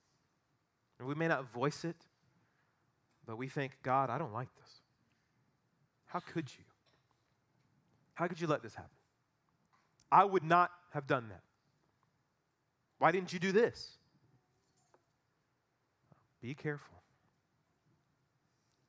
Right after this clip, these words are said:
Verse thirty-four, "Who has known the mind of the Lord?" Who's, who's been his counselor?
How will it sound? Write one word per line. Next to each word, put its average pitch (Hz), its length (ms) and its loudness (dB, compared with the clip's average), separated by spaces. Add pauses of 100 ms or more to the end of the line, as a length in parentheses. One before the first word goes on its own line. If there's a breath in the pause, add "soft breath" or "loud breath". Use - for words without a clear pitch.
(180)
Verse 110 220 -12
thirty-four, 120 580 -8
"Who 131 140 -8
has 123 140 -8
known 113 180 -12
the 104 60 -14
mind 98 220 -14
of 85 60 -20
the 87 160 -20
Lord?" 90 140 -20 (2250)
Who's, 139 200 -10
who's 151 220 -2
been 139 160 2
his 135 160 -4
counselor? - 460 -14